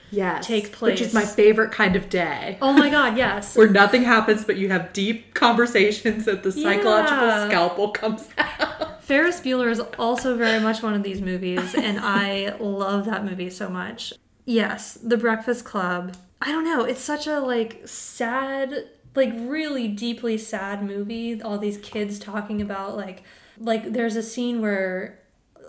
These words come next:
Speaker 2: first of all, every scene is just them talking to each other.
Speaker 1: Mm-hmm. Even though they're not allowed to talk.
Speaker 2: Even though they're not allowed to talk. And then the principal will s-, come in sometimes and yell at them. And that's
Speaker 1: Mm-hmm.
Speaker 2: the whole movie. And then their parents come at the end of the day and pick them up,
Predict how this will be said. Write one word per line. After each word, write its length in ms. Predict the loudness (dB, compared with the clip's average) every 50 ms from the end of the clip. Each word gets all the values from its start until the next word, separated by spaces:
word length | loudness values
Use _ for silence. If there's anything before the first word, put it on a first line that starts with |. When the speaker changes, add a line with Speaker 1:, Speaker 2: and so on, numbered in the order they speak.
| -20 _ -18 -18 -16 -12
Speaker 2:
first 260 | -8 -4 -4 -4 -2 -2
of 80 | 0
all, 240 | 0 0 0 -2 -4
every 260 | -4 -4 -2 -2 -2 -2
scene 280 | -2 -2 -2 -2 -2
is 100 | -4 -6 -10
just 240 | -10 -10 -10 -10
them 160 | -12 -10 -10 -10
talking 380 | -10 -10 -12 -12 -12 -14 -14 -14
to 140 | -12 -12
each 120 | -12 -10 -10
other. 260 | -10 -10 -10 -10 -6 -2
Speaker 1:
Mm-hmm. 600 | -2 -2 -2 -2 -4 -4 -4 -6 -8 -8 -4 -2 -2
Even 180 | 0 2 0
though 100 | 0 0
they're 140 | -2 -4 -4
not 220 | -4 -4 -4 -4
allowed 240 | -6 -6 -8 -8 -10
to 60 | -12
talk. 440 | -16 -16 -10 -8 -8 -8 -8 -10 -16 -8 -4
Speaker 2:
Even 180 | -2 0 0
though 80 | 0 0
they're 140 | 0 0 -2
not 200 | -2 -4 -8 -10
allowed 120 | -14 -16 -20
to 100 | -20 -20
talk. 280 | -20 -20 -20 -20 -20 -20 _ _ _ _ _ _ _ _ _ -6
And 340 | -2 -2 0 0 0 0 0
then 200 | 0 0 0 0
the 60 | -2
principal 460 | -4 -4 -6 -8 -8 -8 -6 -4 -4 -4
will 100 | -6 -6
s-, 240 | -10 -12 -12 -12 -10
come 220 | -6 -4 -2 -2
in 120 | -2 -2 -2
sometimes 400 | -2 -2 -2 -2 -4 -4 -4 -4
and 100 | -6 -6
yell 140 | -6 -8 -10
at 120 | -12 -14
them. 400 | -16 -14 -12 -10 -6 -4 -4 -2 0
And 100 | 0 0
that's 140 | 0 0
Speaker 1:
Mm-hmm. 80 | 0 -2
Speaker 2:
the 40 | -2
whole 200 | -2 -2 -2 -2
movie. 360 | -4 -6 -8 -14 -14 -16 -16 -18 -20 -20 -20 -20 _ _ _ _
And 180 | -4 -2 0 0
then 340 | 0 0 0 -2 -2 -4 -4
their 140 | -4 -4
parents 320 | -4 -4 -4 -4 -4 -4 -4
come 140 | -4 -4 -4
at 100 | -4 -4
the 80 | -4
end 100 | -4 -2
of 60 | -2
the 100 | -2 -2
day 360 | -2 -4 -4 -6 -6 -6 -6 -8
and 440 | -8 -10 -8 -8 -8 -8 -10 -10 -10
pick 160 | -10 -8 -8
them 120 | -6 -8 -8
up, 240 | -8 -10 -12 -14